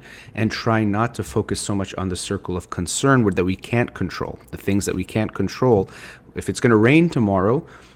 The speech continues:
now, you, you know, you can look up some numbers on it, prediction, but you don't wanna spend a lot of time worrying, is it gonna rain, not gonna rain, is it gonna rain? You, something in your control is, I'm gonna take my umbrella.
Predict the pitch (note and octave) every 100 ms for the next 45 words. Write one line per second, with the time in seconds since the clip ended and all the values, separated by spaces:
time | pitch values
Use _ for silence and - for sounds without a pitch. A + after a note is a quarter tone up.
0 | _ - F#2+ F#2+ - F2+ E2 E2+ F#2 G#2+
1 | A2+ A2+ - - - F#2+ G2+ A2 A2+ A2
2 | G2+ G#2 A2+ A2 G2 F2 - - B2 E3
3 | - - - - - _ - - B2+ B2+
4 | C3+ - B2+ G#2+ A2+ A2 A2 G2 G#2 G#2
5 | G2+ G2+ G2+ F#2+ G2 G2 F#2+ G2 F#2 F#2+
6 | E2+ F#2 E2+ F2+ G#2+ - - - - -
7 | - - B2 A#2+ A2 G#2+ G2+ - G2 E3
8 | E3+ C#3 - A#2 C3 B2+ G#2+ - - -
9 | - G2 G2+ G2 G2+ F#2 G#2+ B2+ F2